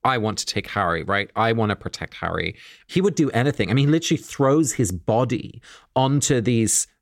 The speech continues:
Death Eaters that surround them. And for me, what's most striking about Hagrid is comparing him to Kingsley Shacklebolt in this chapter, because Harry sees Kingsley as one of the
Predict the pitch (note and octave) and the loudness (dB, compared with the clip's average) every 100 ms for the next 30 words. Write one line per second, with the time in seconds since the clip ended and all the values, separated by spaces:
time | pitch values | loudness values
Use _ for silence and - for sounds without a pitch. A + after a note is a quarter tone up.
0 | _ G#2+ C3 A#2+ A2 A2+ A2 E2+ A2 - | _ -2 -2 0 -2 -2 -2 -2 -4 -2
1 | G2 G2 G2+ G2 F2+ F2+ F#2+ - _ - | -2 -2 -2 -4 -6 -8 -12 -18 _ -4
2 | D#3+ - F3 D#3 F#3+ D#3+ - C#3 - C3 | -4 -2 -2 0 2 0 0 -2 0 -2
3 | C3 C#3+ A2+ - B2 A#2+ A2 G2 A#2+ G#2+ | -2 -2 -4 -2 -2 0 -2 -2 -4 -2
4 | C#3+ D3 C#3 C3 - B2+ A#2 A#2 - B2+ | 0 0 0 -2 -4 -4 -2 -2 -2 -2
5 | A#2 G2+ - A2 A2 - B2 - G2+ D#2 | -2 -2 -2 -4 -4 -2 -2 -2 -4 -4
6 | G#2+ A#2+ G#2+ - _ - E3 F#3+ E3 - | -2 -2 -2 -8 _ -4 0 2 0 0
7 | F#3+ A3 - A2+ G2+ - G2+ G2 - A2+ | -2 -2 -2 -2 -2 -2 0 -2 -2 -4
8 | G#2+ | -4